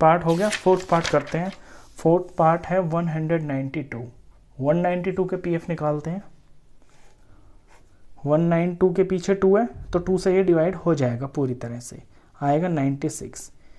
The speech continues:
इसके पीछे सिक्स है, ये भी टू से डिवाइड हो जाएगा, फ़ोर्टी एट। पीछे एट है तो टू से डिवाइड हो जाएगा ट्वेंटी फ़ोर, पीछे फ़ोर है तो टू से डिवाइड हो जाएगा ट्वेल्व, ट्वेल्व टू से डिवाइड होके सिक्स,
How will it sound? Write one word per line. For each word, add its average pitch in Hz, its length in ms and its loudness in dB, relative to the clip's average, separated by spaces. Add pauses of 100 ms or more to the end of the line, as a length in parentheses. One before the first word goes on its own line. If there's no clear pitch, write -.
(240)
इसके 151 260 -2
पीछे 196 300 2
सिक्स 196 300 -2
है, 190 160 2
ये 156 80 4
भी 156 80 0
टू 170 160 0
से 175 140 -2
डिवाइड 165 320 0
हो 170 100 0
जाएगा, 175 320 -2
फ़ोर्टी 156 360 -4 (120)
एट। 113 260 -10 (520)
पीछे 175 280 2 (120)
एट 190 200 6
है 196 60 4
तो 196 120 -4
टू 190 180 0
से 185 140 -2
डिवाइड 175 300 2
हो 170 120 2
जाएगा 156 280 0
ट्वेंटी 175 360 -2
फ़ोर, 120 400 -6 (800)
पीछे 165 280 0
फ़ोर 185 320 4
है 202 60 6
तो 196 140 -2
टू 180 180 2
से 180 140 0
डिवाइड 175 300 2
हो 175 100 2
जाएगा 175 320 -2
ट्वेल्व, 123 440 -4 (640)
ट्वेल्व 156 220 6
टू 180 140 2
से 185 140 2
डिवाइड 180 320 2
होके 185 320 -4
सिक्स, - 580 -10